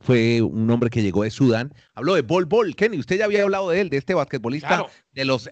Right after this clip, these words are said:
Speaker 1: Denver Nuggets.
Speaker 2: Claro que a nivel universitario con Oregon cumplió con una muy buena tarea. Mm,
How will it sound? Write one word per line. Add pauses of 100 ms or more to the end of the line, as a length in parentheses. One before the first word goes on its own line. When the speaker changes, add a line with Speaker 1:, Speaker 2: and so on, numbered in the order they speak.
Speaker 1:
Denver
Nuggets.
Speaker 2:
Claro
que
a
nivel
universitario
con
Oregon (400)
cumplió
con
una
muy
buena
tarea.
Mm,